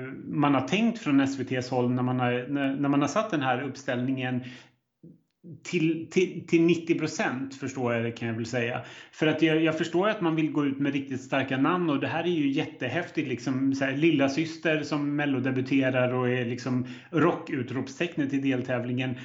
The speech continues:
Och sen bekanta namn som Jessica Andersson och Arvingarna, en comebackande Danny,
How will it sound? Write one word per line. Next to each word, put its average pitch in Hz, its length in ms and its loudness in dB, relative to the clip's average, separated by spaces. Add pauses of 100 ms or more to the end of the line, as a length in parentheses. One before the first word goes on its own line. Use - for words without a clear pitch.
(160)
Och 160 120 2
sen 143 220 4
bekanta 139 480 2
namn 127 340 0
som 135 180 -4
Jessica 131 380 -2
Andersson 127 480 0
och 139 100 -2
Arvingarna, 127 880 0
en 139 240 2
comebackande 131 720 0
Danny, 131 580 2